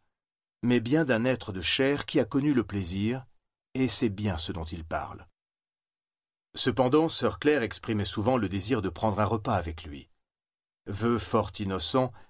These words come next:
dont elle ne soupçonnait pas les difficultés qu'il entraînait. François refusait fermement de lui accorder cette faveur.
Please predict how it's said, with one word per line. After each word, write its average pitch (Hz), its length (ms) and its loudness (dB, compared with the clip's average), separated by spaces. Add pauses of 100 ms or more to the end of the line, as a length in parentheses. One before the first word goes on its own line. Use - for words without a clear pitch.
(180)
dont 139 260 2
elle 147 180 4
ne 139 80 -4
soupçonnait 131 460 -2
pas 139 240 2
les 127 140 0
difficultés 107 640 -6
qu'il 85 180 -8
entraînait. 73 540 -12 (1400)
François 160 440 2
refusait 135 400 -2
fermement 120 640 0
de 117 100 0
lui 117 140 0
accorder 95 340 -4
cette 82 200 -10
faveur. 76 560 -10